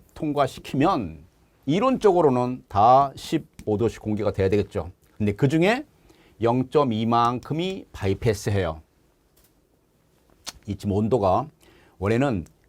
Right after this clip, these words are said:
정상적으로 백 퍼센트 냉각이 되면은 십이점오 도가 냉각이 돼야 됩니다. 이렇게 십이점오 도가 냉각이 돼야 되는데 그중에 영점이 곱하기 영점이 해봐요. 십이점오 도에 영점이면은 얼마인가? 이점오 도죠.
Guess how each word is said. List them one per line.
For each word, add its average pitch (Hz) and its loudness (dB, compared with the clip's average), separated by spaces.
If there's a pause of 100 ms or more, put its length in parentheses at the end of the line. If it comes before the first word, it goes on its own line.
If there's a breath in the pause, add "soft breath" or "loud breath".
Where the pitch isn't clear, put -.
(200)
정상적으로 135 0
백 - -6
퍼센트 190 0
냉각이 117 0
되면은 127 -2 (400 loud breath)
십이점오 127 -2
도가 117 2
냉각이 104 2
돼야 101 -2
됩니다. 90 -2 (220)
이렇게 110 -4
십이점오 147 -4
도가 117 0
냉각이 104 0
돼야 95 -2
되는데 113 -4
그중에 170 0 (400 soft breath)
영점이 143 2
곱하기 131 -2
영점이 120 0
해봐요. 107 2 (540 soft breath)
십이점오 160 -6
도에 123 0
영점이면은 113 -4
얼마인가? 98 -4
이점오 113 0
도죠. 107 -4